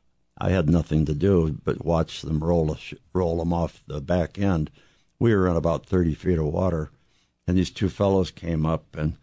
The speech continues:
so there was one guy who was out probably twenty, twenty, twenty-five feet from us or so, and we're only, uh, about as high as this ceiling, about eight feet off the water.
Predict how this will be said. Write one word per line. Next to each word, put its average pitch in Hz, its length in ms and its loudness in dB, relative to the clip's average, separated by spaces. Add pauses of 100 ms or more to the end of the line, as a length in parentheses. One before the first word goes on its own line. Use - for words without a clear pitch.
(400)
so 92 360 0
there 87 180 0
was 87 220 0
one 92 220 2
guy 92 300 4
who 87 120 2
was 85 180 -2
out 85 300 0 (100)
probably 82 420 -4 (540)
twenty, 90 340 0 (340)
twenty, 85 300 -2
twenty-five 85 640 -4
feet - 260 -4
from 85 240 0
us 82 160 -4
or 80 80 -8
so, 87 360 -4 (680)
and 85 400 2
we're 104 240 2
only, 87 320 0
uh, 85 120 -6 (200)
about 82 240 -2
as 82 140 -6
high 90 180 -4
as 82 180 -2
this 80 140 -6
ceiling, 85 460 -4
about 80 340 -6 (400)
eight 90 240 -4
feet 87 200 -4
off 82 340 -4
the 82 80 -6
water. 85 420 -2